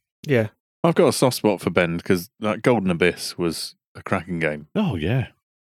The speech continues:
Speaker 2: Resistance Retribution, not so much, <laughs> I think.
Speaker 3: Uh, no, no. Uh, no, no, Re-, Resistance Retribution was actually
Speaker 2: Oh,
Speaker 3: really
Speaker 2: no,
Speaker 3: good.
Speaker 2: wait. Yeah, c-, no,
Speaker 3: That was
Speaker 2: it was
Speaker 3: the
Speaker 2: the,
Speaker 3: P S P one.
Speaker 2: it was the Vita one that was garbage, wasn't it?
Speaker 3: Oh, yeah, you're thinking Burning Skies.
Speaker 2: No, you're right. I am. Sorry.
Speaker 3: Yeah,
Speaker 2: I
Speaker 3: yeah,
Speaker 2: take it
Speaker 3: yeah.
Speaker 2: back.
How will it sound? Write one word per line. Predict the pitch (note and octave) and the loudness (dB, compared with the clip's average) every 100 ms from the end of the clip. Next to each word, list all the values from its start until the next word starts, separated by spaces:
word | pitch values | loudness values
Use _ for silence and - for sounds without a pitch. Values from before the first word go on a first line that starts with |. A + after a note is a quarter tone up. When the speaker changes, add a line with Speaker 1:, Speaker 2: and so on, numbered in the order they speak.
| _ _ | _ _
Speaker 2:
Resistance | F#2 G#2+ B2 - G#2+ F#2 G#2+ | 0 2 2 0 -2 -2 0
Retribution, | F#2 F#2+ G2 G2+ - F#2+ | 0 2 2 2 2 0
not | G2 | 0
so | - F#2+ | 0 -2
much, | - - - - _ | 0 -2 -4 -12 _
<laughs> | _ G#2 | _ -4
I | |
think. | - - G2 | -2 -4 2
Speaker 3:
Uh, | A#2+ | 2
no, | G2+ G#2+ | 4 2
no. | F2+ - - | 2 -4 2
Uh, | D#3 F3+ | 4 6
no, | A3+ | 6
no, | A3 A3 | 6 4
Re-, | C#3+ A2+ | 2 2
Resistance | C3+ D3 F#3 - C3+ | 2 2 2 2 2
Retribution | D3 - B2 D#3 - G2 | 0 0 0 2 0 0
was | F2+ | 0
actually | A#2+ A#2 | 0 4
Speaker 2:
Oh, | - | 6
Speaker 3:
really | C4 | 6
Speaker 2:
no, | B3+ C4 | 6 6
Speaker 3:
good. | |
Speaker 2:
wait. | C4 G#3+ - | 4 0 0
Yeah, | E3 A3+ A#2+ | 2 2 2
c-, | E3 | 4
no, | |
Speaker 3:
That | G#3+ | 6
was | C3+ | 6
Speaker 2:
it | |
was | C3+ | 6
Speaker 3:
the | |
Speaker 2:
the, | C#3 | 6
Speaker 3:
P | C#3 | 4
S | C#3 | 4
P | A#2 F#3 | 4 4
one. | E3+ | 4
Speaker 2:
it | A2 | 4
was | E3 | 4
the | - C3+ | 2 4
Vita | F3+ G#3 G3+ | 2 4 2
one | B2+ | 4
that | F#2 | 2
was | D#2+ E2+ | -2 -4
garbage, | - E2 D2+ D#2 - | -2 -2 0 -2 -2
wasn't | F3+ D3 | -2 0
it? | E2+ | 4
Speaker 3:
Oh, | D#3+ | 4
yeah, | B2 A2 | 6 4
you're | A2 A#2+ | 4 2
thinking | A#2+ A#2 A2 | 4 2 2
Burning | F#2 G#2 F2+ | 2 2 2
Skies. | - A#2+ A2 D2 | 0 -2 0 0
Speaker 2:
No, | C#3 | 2
you're | C#3+ A2+ | 4 4
right. | D3 F2+ | 2 2
I | G#2 | 0
am. | A#2 - | 0 -4
Sorry. | F#2+ F#2+ G2+ | -4 0 2
Speaker 3:
Yeah, | |
Speaker 2:
I | A2 | 4
Speaker 3:
yeah, | |
Speaker 2:
take | A#2+ B2 | 4 4
it | |
Speaker 3:
yeah. | A#2+ | 2
Speaker 2:
back. | G2 | 0